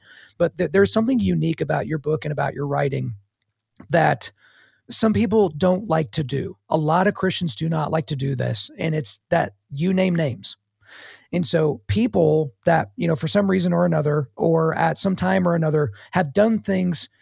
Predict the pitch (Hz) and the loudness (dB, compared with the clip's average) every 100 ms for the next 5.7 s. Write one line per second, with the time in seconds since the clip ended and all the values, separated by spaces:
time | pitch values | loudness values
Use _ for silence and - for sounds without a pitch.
0 | _ - - - 180 175 151 180 190 185 | _ -8 -6 2 2 4 0 -2 0 -2
1 | 175 165 180 147 127 156 180 - 170 160 | -2 0 0 0 0 2 2 2 2 2
2 | - 147 151 160 151 - 165 - 156 156 | 0 -2 2 2 0 -2 -2 0 0 0
3 | 151 147 156 156 147 139 131 123 160 156 | -2 -2 2 4 4 4 0 -2 -2 0
4 | 170 226 170 110 - 147 139 156 190 226 | 4 4 4 0 -2 -2 -2 0 2 2
5 | - 160 135 127 147 123 - | 2 0 -2 -2 -2 -4 -6